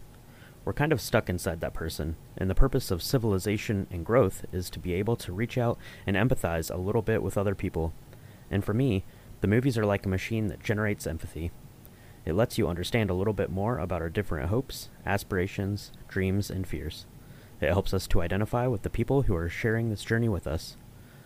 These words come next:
And that is a quote by, uh, Roger Ebert, um, a really important lesson and a really great message as to why movies of all kinds can be important to a lot of different people.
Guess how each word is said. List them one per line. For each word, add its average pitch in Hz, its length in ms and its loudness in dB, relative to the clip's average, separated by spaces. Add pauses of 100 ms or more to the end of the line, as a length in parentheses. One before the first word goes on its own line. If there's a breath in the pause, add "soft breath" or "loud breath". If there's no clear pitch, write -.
(400 loud breath)
And 87 320 -2
that 92 180 2
is 92 140 -2
a 87 80 -4
quote 101 280 8
by, 92 240 0 (380 loud breath)
uh, - 220 -4 (260)
Roger 113 340 4
Ebert, 113 540 0
um, 90 340 2 (200)
a 80 140 -2 (480)
really 117 200 6
important 101 260 2
lesson 110 360 2
and 110 240 2
a 101 320 0
really 123 200 4
great 120 160 2
message 101 320 -2
as 95 180 0
to 104 120 0
why 98 380 0 (120)
movies 98 640 0
of 98 340 -2 (120)
all 110 140 2
kinds 120 360 0
can 101 120 0
be 85 100 -4
important 98 440 -4
to 98 240 -2
a - 40 -6
lot 98 160 -2
of 101 80 -6
different 98 280 -6
people. 120 320 2